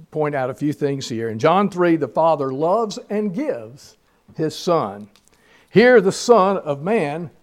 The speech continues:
gives himself as spiritual food that endures to eternal life.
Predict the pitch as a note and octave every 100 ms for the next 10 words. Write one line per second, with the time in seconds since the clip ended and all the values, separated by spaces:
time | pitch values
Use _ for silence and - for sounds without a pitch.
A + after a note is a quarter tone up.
0 | - _ C#3 D3 A#3+ A#3 - A#3 A3 -
1 | C4 A#3+ F2+ F2+ - _ _ _ _ _
2 | - A#2+ - A3 A#3 A#3 A#3+ A#3 - C#3+
3 | C3 B2+ C3 B2+ B2 C#3+ F3 B2+ A#2+ -
4 | C3 B2 - C#3 C3 A#2 F2+ E2+ F#2+